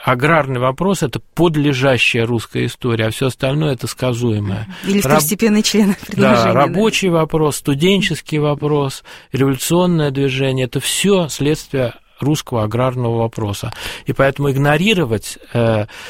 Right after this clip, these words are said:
Speaker 1: этот мир четырёх пятых населения мы никак не можем. Тем более, что ведь, э, многие наши главные герои нашего лектория, они же к этому миру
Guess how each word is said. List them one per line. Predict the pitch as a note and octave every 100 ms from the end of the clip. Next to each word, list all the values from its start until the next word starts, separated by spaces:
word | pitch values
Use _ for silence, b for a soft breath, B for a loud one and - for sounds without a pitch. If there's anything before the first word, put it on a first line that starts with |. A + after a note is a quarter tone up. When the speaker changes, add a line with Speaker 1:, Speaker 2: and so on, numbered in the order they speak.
| B B
Speaker 1:
этот | C3 B2+ A#2+ - -
мир | C#3+ D3 A#2 G2+ - - C#3+
четырёх | - C#3+ C3+ A#2
пятых | D3 A#2+ A#2+ -
населения | A#2+ C#3 B2+ A#2
мы | A#2 D#3+
никак | E3+ D#3+ -
не | D#3+
можем. | D#3 A#2 G#2+ G#2
Тем | - A#2+
более, | D3+ E3 D3
что | - D3 B2+ B B B B B
ведь, | C#3 C3 B2 F#3+
э, | - - B2 B2+ -
многие | C3 D3 C#3+ C3 B2 - -
наши | C3+ B2 - A#2+ A2 - C3
главные | C3+ C3+ B2 A#2+
герои | C3 E3 G#3+
нашего | D#3 A#2+ C3
лектория, | B2 C3+ C#3+ A#2
они | A#2
же | A2+
к | -
этому | B2+ - B2+
миру | B2+ A#2+ G#2+ A2